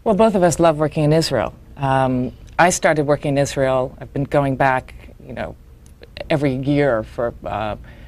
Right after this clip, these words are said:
not, not every year, but have made nu-, numerous trips to Israel since, uh, nineteen eighty, nineteen eighty-one. Um, Israelis are very interesting people. Also, I mean, fact is, um,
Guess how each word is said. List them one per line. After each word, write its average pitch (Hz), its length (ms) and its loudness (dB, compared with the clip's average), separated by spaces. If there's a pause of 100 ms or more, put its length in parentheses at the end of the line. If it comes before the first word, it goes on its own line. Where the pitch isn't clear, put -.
(140)
not, 151 240 2 (420)
not 139 200 0
every 135 280 2
year, 104 160 -2
but - 240 2
have 143 200 -2
made 139 220 4
nu-, 165 340 4
numerous 180 440 2
trips - 280 -4
to - 80 -6
Israel 120 340 -2 (440)
since, 165 440 0
uh, 139 580 4
nineteen 139 460 2
eighty, 139 220 4
nineteen 131 340 0
eighty-one. 127 580 0 (600)
Um, 117 580 2 (200)
Israelis 151 760 4
are 156 60 -2
very 139 320 2
interesting 131 380 -2
people. 247 320 0
Also, 156 500 2
I - 100 -6
mean, 120 260 -10 (680)
fact 151 320 4
is, 127 320 0
um, 123 340 -2